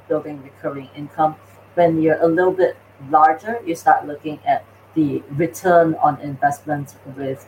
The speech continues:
all your initiatives, whether it's a marketing initiative, whether it's a research and development initiative, whether it's a product management initiative. So when you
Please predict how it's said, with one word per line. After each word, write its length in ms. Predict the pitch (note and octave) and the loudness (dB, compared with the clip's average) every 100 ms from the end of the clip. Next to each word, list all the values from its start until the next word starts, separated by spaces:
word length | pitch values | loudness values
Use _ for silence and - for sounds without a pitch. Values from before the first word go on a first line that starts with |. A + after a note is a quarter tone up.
| - | -2
all 220 | D3 C#3+ | -2 -2
your 140 | C3+ - C#3+ | -6 -8 -4
initiatives, 680 | D#3 D#3 D3 C3 B2 - - - - | -4 -6 -8 -8 -8 -8 -12 -20 -2
whether 180 | E3+ E3 | 2 4
it's 160 | D3+ - | 2 0
a 60 | C#3+ D#3 | 2 4
marketing 360 | D#3+ E3 D#3+ | 4 0 -2
initiative, 760 | C#3+ D3 D3 D3 C#3+ C3+ C#3+ C#3 | -4 -6 -8 -8 -8 -6 -8 -6
whether 200 | C#3+ D3 | -6 -4
it's 160 | C3 | -6
a 80 | C#3 | -6
research 480 | B2+ D#3+ D#3+ E3 D3 | -2 0 0 -2 -6
and 120 | C#3 | -10
development 540 | C3+ C#3+ C#3 C#3 C#3+ C3+ | -6 -2 -2 -2 -10 -12
initiative, 640 | C#3 C3+ - B2+ B2+ C3 - | -14 -14 -12 -10 -8 -8 -8
whether 160 | C#3+ | -10
it's 160 | C3+ - | -10 -12
a 80 | - - | -6 2
product 300 | D#3 D#3 - - | 4 2 0 -14
management 720 | D3 D3 F3 F3+ - D3+ C#3+ C3+ | -2 2 2 0 -6 -10 -8 -10
initiative. 640 | C#3 C#3 C3+ - B2+ B2 B2 - - - - | -12 -14 -14 -12 -8 -8 -8 -12 -20 -20 -10
So 280 | - G3+ - - | -2 0 -2 -2
when 320 | F3+ F#3 E3+ | 2 2 2
you 140 | F3+ | 0